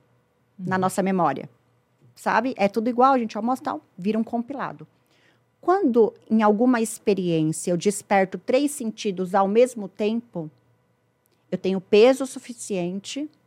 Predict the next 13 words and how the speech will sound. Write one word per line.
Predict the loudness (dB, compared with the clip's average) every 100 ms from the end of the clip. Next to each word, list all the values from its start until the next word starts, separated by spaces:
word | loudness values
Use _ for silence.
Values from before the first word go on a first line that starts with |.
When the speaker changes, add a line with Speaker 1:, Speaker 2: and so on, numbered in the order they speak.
| _ _ -12
Speaker 1:
eu |
tenho | -4 0
atenção | 0 0 -2 0 0 0
plena | 2 2 2
dela | 2 2 0
suficiente | -2 -6 -6 -6 -2 -2 -2 -6 -2
pra | 0
gerar | 0 0
uma | 0 0
memória | 0 0 0 0 0
diferente | -4 -4 -4 -4 -4
das | -6 -6
outras. | -12 -14 -20 -20 -20